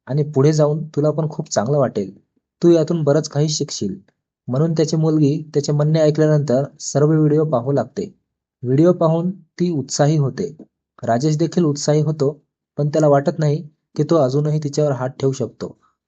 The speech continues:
त्याला वाटते की काही महिने जातील आणि मग तो तिच्याशी काय करायचं ते करेल. आता त्याच्या सावत्र मुलीला हे सर्व व्हिडिओ आवडायला लागले होते. ती कधीकधी तिच्या सा-, वडिलांचा फोन घेत ते व्हिडिओ पाहत असे. आता सुमारे एक महिन्यांचा काळ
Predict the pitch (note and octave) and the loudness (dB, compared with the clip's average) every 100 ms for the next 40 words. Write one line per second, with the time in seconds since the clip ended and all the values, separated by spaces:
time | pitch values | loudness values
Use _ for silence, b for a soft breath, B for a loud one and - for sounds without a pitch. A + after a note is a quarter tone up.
0 | - C3+ C#3 D3 D3 C#3 C#3 - - C#3+ | -4 0 2 2 0 0 0 -2 -14 -4
1 | A2+ C3+ D#3 D3+ D#3+ D3 D3 B2 - B | -2 0 2 2 2 -2 -2 -2 -4 B
2 | B _ C#3 D3 D3 D#3 D#3 D3+ D3+ D#3 | B _ -4 0 0 -2 0 0 0 -6
3 | D3 D3 D3+ D3+ D3 C#3+ B2+ B2+ C3 C#3+ | -4 -4 -2 0 0 2 -2 -2 -6 -4
4 | G#2+ F#2 - _ _ _ _ _ _ - | -4 -6 -10 _ _ _ _ _ _ -10
5 | A#2+ D#3+ D#3+ D#3+ - B2+ C#3+ D3 D#3 D3+ | -4 -2 -2 -4 -2 2 2 2 2 4
6 | D#3 D3+ C3+ - - D3 - C#3+ D3+ D3 | 4 2 0 -6 -12 -8 -2 0 2 0
7 | D3 D#3 - G#2+ A#2+ C#3 C#3+ B2+ A2 G2+ | 0 0 -2 -2 -2 0 0 -2 -4 -6
8 | G2+ E2+ - _ _ _ _ D#3 D3+ C3+ | -8 -12 -12 _ _ _ _ -2 2 2
9 | D#3 D#3+ D#3 D#3+ D#3+ D#3+ C3 A#2 B2+ C3 | 2 2 0 0 -4 -2 -4 -4 -6 -4
10 | C3+ D3 D3+ D#3 - C#3+ D3+ C#3 D3 D3 | 0 0 0 -4 -2 -2 0 0 0 -4
11 | - _ _ D#3+ D3 C#3+ D#3 D#3 B2+ B2+ | -20 _ _ 2 4 4 2 0 -2 -4
12 | G#2+ F#2+ E2+ _ _ _ _ - A#2+ E3+ | -6 -10 -12 _ _ _ _ -10 -6 -4
13 | - D3+ D#3+ E3+ - E3 D#3+ C#3+ C#3 D3 | -2 0 0 0 -2 -4 0 0 0 0
14 | D3 D3 C3 | -2 0 0